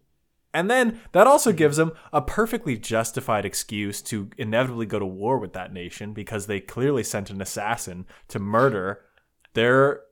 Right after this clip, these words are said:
Speaker 1: you know, in-law, their high up in-law.
Speaker 2: Man. Okay.
Speaker 1: This is a power play, Luke. This is a power play.
Speaker 2: <laughs>
Speaker 1: Lek is unfortunately,
Speaker 2: All
Speaker 1: uh,
Speaker 2: right.
Speaker 1: just a pawn in this game.
Speaker 2: That's tough. Um,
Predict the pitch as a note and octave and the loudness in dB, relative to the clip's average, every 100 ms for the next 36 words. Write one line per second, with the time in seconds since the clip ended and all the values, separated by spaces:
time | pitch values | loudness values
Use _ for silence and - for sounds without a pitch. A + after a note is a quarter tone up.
0 | _ _ _ - C#3 C#3 F3+ G3 D#3 F2+ | _ _ _ -4 0 0 2 0 0 -4
1 | G2+ - _ _ - A#2+ A#2+ B2 B2 - | -6 -18 _ _ -4 0 2 4 4 2
2 | - A#2 B2 A#2 G2+ F#2+ A2+ C3 G#2 G#2 | -2 2 4 2 -2 -8 -6 -6 -8 -16
3 | G#2 - _ _ _ _ _ _ - A#2 | -20 -20 _ _ _ _ _ _ -18 -18
4 | - - A#2+ G#2+ G#2+ C#3 _ - C#3+ - | -16 -12 -12 -10 -14 -16 _ -6 -4 -2
5 | C#4+ F4 F3+ G#3 B3 - F#2 E2+ E2+ - | -2 2 4 6 4 0 -4 -6 -14 -16
6 | - - C#3+ - A#3 B3+ - F#3 F3+ E3 | -18 -4 -4 -4 -6 -6 2 6 8 6
7 | C3 G#2 - - _ _ _ _ _ _ | 2 -8 -10 -16 _ _ _ _ _ _
8 | - - - - _ _ _ _ _ _ | -20 -20 -20 -20 _ _ _ _ _ _
9 | - A#2 E3+ G#3 G#3 F#3 D3 D3 D#3+ E3 | -6 0 2 0 -2 -2 -2 0 0 0
10 | F3+ C#3 C3+ B2+ A#2+ G#3 B3 A#2 - A#2+ | -2 2 4 4 4 0 -4 -6 -2 0
11 | C3+ A2+ F#2 - - - - C3 _ _ | 0 -4 -10 -14 -16 -16 -16 -20 _ _
12 | _ _ _ _ C#3 C3+ - - C#3 C3 | _ _ _ _ -12 -10 -10 -6 -4 -4
13 | C#3+ - _ _ - C#3+ C#3 C3+ B2 | -4 -12 _ _ -4 -2 -2 -4 -6